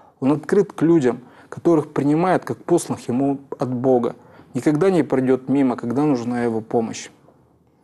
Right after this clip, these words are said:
Без веры мы теряем самую главную часть своей жизни. Мы теряем самих себя. Как без веры в лечение исцеление невозможно,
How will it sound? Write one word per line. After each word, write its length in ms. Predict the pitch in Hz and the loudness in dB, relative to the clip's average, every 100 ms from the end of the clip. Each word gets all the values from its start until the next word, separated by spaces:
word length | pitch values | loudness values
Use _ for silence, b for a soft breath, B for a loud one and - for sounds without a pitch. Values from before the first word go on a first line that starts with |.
| _ | _
Без 240 | - 143 139 | -2 0 2
веры 260 | 185 208 | 4 4
мы 140 | 127 120 | 2 -2
теряем 400 | 131 143 170 135 | 0 2 2 0
самую 380 | - 160 160 139 | -2 -2 0 0
главную 420 | 139 175 170 139 | 2 2 0 -2
часть 320 | - 165 - | 0 0 0
своей 260 | - 120 117 | -2 -2 -2
жизни. 380 | 127 113 127 - b _ - | -4 -4 -8 -12 b _ -8
Мы 80 | |
теряем 320 | - 156 170 127 | 0 2 2 0
самих 340 | - 127 156 | -2 -4 -2
себя. 500 | - 139 127 123 110 - _ _ _ _ _ B B B | -4 -4 -2 -2 -4 -16 _ _ _ _ _ B B B
Как 240 | - 180 156 | -4 -2 0
без 220 | 147 139 | 0 2
веры 260 | 160 208 160 | 4 4 4
в 80 | |
лечение 600 | 131 143 - 196 214 156 - | 2 0 2 4 4 2 -4
исцеление 560 | - - - 156 147 120 | -6 -2 2 4 4 2
невозможно, 720 | 123 127 131 123 143 113 113 | 0 0 0 0 0 -2 -6